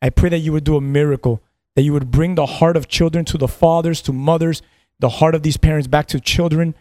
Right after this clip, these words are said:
that you would do miracles where there seems to be no miracle, uh, or possible of a miracle to happen, where it seems to be broken, what seems to be shattered, what seems to be l-, lost,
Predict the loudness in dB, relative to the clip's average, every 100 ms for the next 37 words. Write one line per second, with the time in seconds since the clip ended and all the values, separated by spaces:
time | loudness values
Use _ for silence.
0 | _ _ _ -2 0 0 -2 -2 0 2
1 | 2 2 2 2 0 -2 -2 -2 -4 -6
2 | -6 -4 -4 -2 -2 -2 -2 0 -2 -2
3 | -8 _ _ _ _ _ -4 -4 -4 -8
4 | -6 -2 0 0 0 -2 0 0 0 0
5 | -2 -2 -4 -4 -6 -8 -14 -16 _ _
6 | _ _ -6 -6 -8 -8 -6 -6 -6 -2
7 | 0 0 0 -2 -2 -4 -10 _ _ _
8 | -16 -12 -10 -10 -8 -6 -4 -4 -2 0
9 | 0 -2 -6 _ _ _ -16 -12 -10 -8
10 | -8 -8 -10 -12 -8 -2 0 0 -2 -6
11 | -10